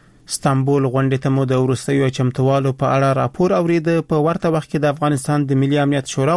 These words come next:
وایي، سره له دې چې د دوحې هوکړه لیک کې د بهرنیو وسلوالو ډلو سره د طالبانو پریکون حتمي شرط بلل شوی، خو د دغې ډلې په لیکو کې اوس هم بهرنیان جنګیږي.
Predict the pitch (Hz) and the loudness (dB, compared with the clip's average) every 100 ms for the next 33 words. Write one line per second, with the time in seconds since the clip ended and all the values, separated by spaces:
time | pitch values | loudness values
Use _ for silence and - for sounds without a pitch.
0 | 185 180 185 - - - - - 180 208 | 2 2 0 -4 -14 -20 -8 -2 0 0
1 | 185 151 135 139 127 135 147 156 175 175 | 0 -2 -2 -2 -2 0 0 2 2 0
2 | 165 151 156 170 175 - 160 160 139 147 | 0 0 0 0 -2 -4 -2 0 0 0
3 | 143 139 123 135 147 147 139 - 131 139 | 0 0 0 0 2 2 0 -2 0 2
4 | 143 139 170 160 160 156 147 139 131 131 | 2 2 0 0 0 0 -2 -2 0 0
5 | 147 139 135 131 175 143 131 135 170 - | 0 0 -2 -2 0 0 0 0 -2 0
6 | 196 196 180 180 180 - 185 196 - - | -2 0 0 0 0 -2 -2 -2 -4 -14
7 | - - - 190 175 175 170 175 165 165 | -20 -20 -4 -2 0 0 0 0 0 2
8 | 165 160 156 160 156 - 160 165 156 - | 0 0 -2 -2 -2 0 0 2 0 -4
9 | - 165 160 143 117 131 139 135 123 120 | -2 0 0 0 0 0 0 0 0 0
10 | 123 117 123 123 | 0 0 0 0